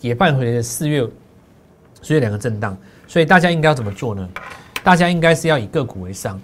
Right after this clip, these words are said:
其实哦，我觉得二零二零年给大家最吵的一个，的一个想法就是什么，你知道吗？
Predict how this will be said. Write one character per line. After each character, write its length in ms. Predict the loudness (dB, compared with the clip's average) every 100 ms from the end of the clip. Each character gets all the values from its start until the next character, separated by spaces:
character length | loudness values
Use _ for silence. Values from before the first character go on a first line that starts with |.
| -18 -8
其 180 | 2 2
实 200 | 4 2
哦， 340 | 2 2 -4 -12 -6
我 120 | -2
觉 160 | 0
得 80 | 0
二 120 | 2
零 160 | 2 2
二 80 | 0
零 120 | 0
年 220 | -2 -4
给 140 | -4 2
大 100 | 2
家 80 | 4
最 160 | 2
吵 220 | -2 -6
的 100 | -8
一 80 | -8
个， 220 | -8 -10 -12 _ _ -20 _ _ _ _ _ _ _ _ -2
的 140 | -2
一 60 | 0
个 100 | -2
想 180 | -2
法 140 | -4 -2
就 80 | -2
是 80 |
什 140 | -4 -8
么， 80 | -12
你 100 | -12
知 60 |
道 120 | -12
吗？ 160 | -12 -14